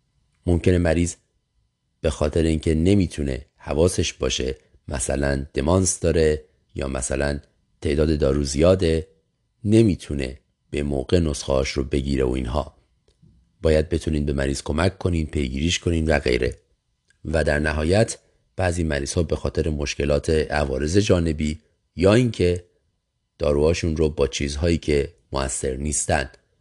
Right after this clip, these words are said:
مثل طب سنتی و انواع مختلف، اه، روش‌های دیگه جایگزین می‌کنن.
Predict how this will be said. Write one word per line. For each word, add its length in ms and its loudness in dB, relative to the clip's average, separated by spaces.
مثل 240 -4
طب 300 -2
سنتی 640 -2
و 60 6
انواع 480 -2
مختلف، 540 -4
اه، 240 -6
روش‌های 600 0
دیگه 540 2
جایگزین 500 -2
می‌کنن. 480 -2